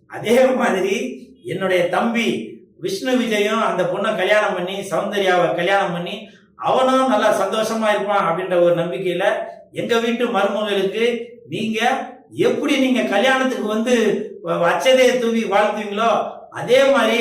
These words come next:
அந்த அச்சதை மாதிரியே நீங்க ஓட்டு போட்டு எங்க வீட்டு மருமக என்னுடைய கொழுந்தியா சௌந்தர்யாவுக்கு ஓட்டு போடுவீங்கன்ற ஒரு நம்பிக்கையோட நம்ம சௌந்தர்யாவுக்கு ஓட்டு கேட்டு வந்திருக்கேன். என்னுடைய உடன்பிறவா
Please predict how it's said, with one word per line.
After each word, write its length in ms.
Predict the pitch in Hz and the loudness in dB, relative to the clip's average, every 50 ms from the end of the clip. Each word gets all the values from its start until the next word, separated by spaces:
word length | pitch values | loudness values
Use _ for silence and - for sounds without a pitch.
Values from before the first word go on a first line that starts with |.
| 226 - | 0 -2
அந்த 140 | - 175 185 | -2 -2 -2
அச்சதை 420 | 170 175 180 - 247 240 226 233 233 214 | 0 0 0 -2 -2 0 0 0 0 0
மாதிரியே 340 | 214 202 202 202 202 220 226 240 - - - - - - | 0 0 0 0 0 -2 -2 -4 -4 -8 -10 -16 -18 -12
நீங்க 180 | 151 165 165 156 156 185 | -8 -6 -4 -2 0 2
ஓட்டு 220 | 233 254 254 247 220 | 2 2 2 0 -2
போட்டு 380 | - 190 190 170 160 202 208 220 226 220 - - - - - - - | -2 -4 -4 -4 -4 -2 -4 -4 -4 -4 -8 -10 -14 -16 -12 -10 -6
எங்க 140 | 202 208 226 | -4 -2 -2
வீட்டு 260 | 226 233 226 226 233 202 185 | 0 0 -2 -2 -2 -2 0
மருமக 360 | 190 202 208 202 196 190 196 214 226 233 226 - - - - - - - | 0 0 0 0 0 0 0 2 2 0 0 -2 -6 -8 -12 -12 -10 -6
என்னுடைய 360 | - 220 240 240 240 240 233 226 226 233 | -4 -2 0 2 2 2 2 2 0 0
கொழுந்தியா 440 | - 226 247 233 226 233 233 233 247 269 277 - - - - - - - | -2 -2 -2 0 0 0 2 2 2 2 2 0 -2 -8 -12 -16 -12 -6
சௌந்தர்யாவுக்கு 720 | 165 185 - 247 240 240 240 226 220 214 208 208 196 190 196 | -4 -2 -2 0 2 2 2 4 4 2 2 0 0 0 0
ஓட்டு 180 | 196 196 - 214 | 0 0 -2 -4
போடுவீங்கன்ற 540 | 202 196 196 190 196 190 196 196 190 196 185 175 170 | -4 -4 -2 0 0 2 0 0 0 0 0 0 0
ஒரு 80 | 165 165 | 0 -2
நம்பிக்கையோட 420 | 170 - 190 196 - 185 196 196 202 - - - - - - - - _ _ _ | -4 -4 -6 -6 -4 -2 0 2 2 2 0 0 -4 -8 -12 -16 -20 _ _ _
நம்ம 260 | 120 147 165 165 - - | -10 -8 -6 -6 -4 -2
சௌந்தர்யாவுக்கு 640 | 175 208 226 226 226 208 196 190 190 185 185 170 180 | -2 -2 -2 -2 0 0 2 2 2 2 0 0 0
ஓட்டு 160 | 202 202 196 190 | 0 0 0 0
கேட்டு 240 | 180 190 185 180 185 180 | 0 0 0 0 -2 -2
வந்திருக்கேன். 440 | 175 175 175 175 175 196 214 226 240 233 - - - - _ _ - 127 | -2 -2 -4 -4 -4 -4 -4 -4 -4 -6 -8 -14 -18 -20 _ _ -6 -4
என்னுடைய 380 | 175 175 208 208 196 196 190 185 180 175 160 156 - - - - - - - | -4 -4 -2 -2 0 2 2 2 4 2 2 0 0 -4 -8 -12 -18 -12 -8
உடன்பிறவா 560 | 160 196 220 220 220 214 214 214 214 214 226 | -4 -4 -2 -2 -4 -4 -2 -2 0 2 2